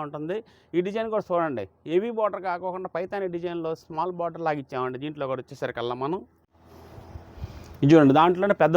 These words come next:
బుట్టీలు, పెద్ద బుట్టీలు ఉన్నది, చిన్న బుట్టీలు ఉంది, ఇది అసలు గడి చెక్కు ఉంది, ఇట్లా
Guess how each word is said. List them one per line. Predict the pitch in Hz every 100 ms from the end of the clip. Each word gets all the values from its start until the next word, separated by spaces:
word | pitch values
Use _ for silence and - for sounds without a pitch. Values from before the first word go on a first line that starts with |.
| 151
బుట్టీలు, | 127 117 120 - - - - - -
పెద్ద | 160 165 180
బుట్టీలు | 185 175 175
ఉన్నది, | 185 208 190
చిన్న | 160 170
బుట్టీలు | 170 170 170 165
ఉంది, | 170 180 - - -
ఇది | 143 151
అసలు | 175 139
గడి | 156 -
చెక్కు | 185 - 180
ఉంది, | 165 165 175 - - - 127
ఇట్లా | 170